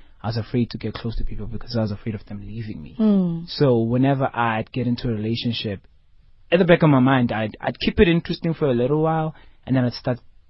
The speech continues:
Speaker 1: sabotaging it so that when the person leaves me,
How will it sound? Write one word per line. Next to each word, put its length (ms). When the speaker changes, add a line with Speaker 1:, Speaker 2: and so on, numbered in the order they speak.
Speaker 1:
sabotaging 760
it 120
so 160
that 220
when 220
the 60
person 400
leaves 260
me, 300